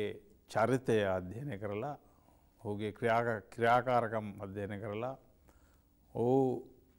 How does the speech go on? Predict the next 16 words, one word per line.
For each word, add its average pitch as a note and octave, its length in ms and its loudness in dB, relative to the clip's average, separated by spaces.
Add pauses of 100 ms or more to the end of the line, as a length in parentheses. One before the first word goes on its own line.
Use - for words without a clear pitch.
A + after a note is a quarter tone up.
(2000)
ළමා C3 380 4
වයසේ A#2 540 4
සිට A2 260 -6 (400)
ඔහු A2 180 -8 (520)
අවසන් A2+ 440 -4
ගමන් A2 300 -4
යන G#2+ 200 -6
තෙක් A2 240 -4 (380)
ඔහුගේ G#2 400 -8
සියලු A2 440 -4 (120)
වැඩ G2+ 220 -6
කටයුතු A2 420 -4
පිළිබඳ G#2+ 380 -6 (1000)
ගැඹුරෙන් B2+ 600 2 (160)
විමර්ශනයක්, A2 760 -6 (340)
අ, G2+ 140 -6